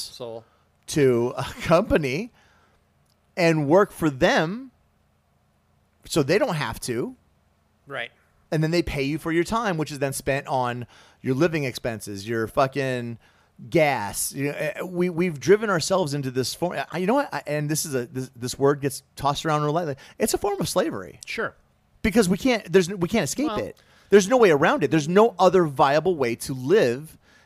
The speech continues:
Speaker 2: in today's society. So we,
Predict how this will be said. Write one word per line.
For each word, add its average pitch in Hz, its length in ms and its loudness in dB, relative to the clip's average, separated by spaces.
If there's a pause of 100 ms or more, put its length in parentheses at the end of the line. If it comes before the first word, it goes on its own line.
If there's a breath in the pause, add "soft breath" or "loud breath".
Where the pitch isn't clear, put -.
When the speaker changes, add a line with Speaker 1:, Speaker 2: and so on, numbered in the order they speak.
(200 soft breath)
Speaker 2:
in 151 180 -2
today's 120 360 -2
society. - 480 -10 (1200)
So 151 580 6 (260)
we, 170 640 -4